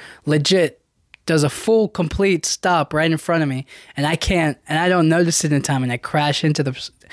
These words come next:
into this, you know, this lady, this old woman or what-, whoever is, uh, driving ahead of me. And I was just like, "Uh, I gotta, I gotta calm,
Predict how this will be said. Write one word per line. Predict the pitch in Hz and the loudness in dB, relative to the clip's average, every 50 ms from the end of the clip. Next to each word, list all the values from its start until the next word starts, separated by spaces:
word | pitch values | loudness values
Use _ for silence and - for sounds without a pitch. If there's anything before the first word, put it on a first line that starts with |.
| - - - - - - | -18 -16 -16 -10 -4 -2
into | 175 160 202 190 | 0 2 2 4
this, | 165 156 143 - - | 4 4 2 2 0
you | 165 160 170 156 | 0 0 2 2
know, | 143 127 123 113 - | 2 2 0 -2 -2
this | 147 156 143 - | 0 0 0 2
lady, | 151 139 139 160 185 226 202 180 | 2 2 2 2 4 4 4 2
this | 151 139 143 - | 2 2 0 -2
old | 135 - 175 185 185 160 | 0 2 2 4 4 2
woman | 147 143 165 208 233 208 160 143 | 2 2 2 4 4 4 2 2
or | 135 131 | 0 0
what-, | 135 135 | -2 -2
whoever | 131 143 147 147 135 127 123 123 120 120 117 - | -2 0 0 2 2 2 2 0 -2 -2 -4 -6
is, | - 135 131 131 | -6 -4 -2 0
uh, | 127 123 117 110 - - | 0 0 0 -2 -6 -4
driving | - 131 139 139 139 127 | -2 0 0 2 2 0
ahead | 123 127 - 151 147 | 0 0 0 2 2
of | 131 | 2
me. | 120 120 123 - _ _ - - - - - - - - - - - | 2 0 -2 -6 _ _ -20 -20 -20 -20 -20 -20 -20 -20 -18 -8 -4
And | 127 | -2
I | 135 135 | 0 2
was | 139 131 | 2 2
just | 131 127 - | 2 2 2
like, | 135 123 117 113 - - | 0 0 -2 -2 -6 -6
"Uh, | - 131 131 123 123 117 113 113 113 - - - - - - - - - - | -4 -2 0 0 0 0 0 -2 -4 -6 -8 -12 -16 -20 -20 -20 -20 -14 -8
I | - 135 147 | -4 -2 0
gotta, | 156 156 151 147 135 127 123 117 - - - | 0 2 2 2 2 0 -2 -4 -6 -8 -6
I | 156 147 | -4 -2
gotta | 147 143 135 | -2 -2 -2
calm, | - - - - 156 151 147 143 135 117 - | -2 -4 -2 0 2 2 2 2 2 0 -4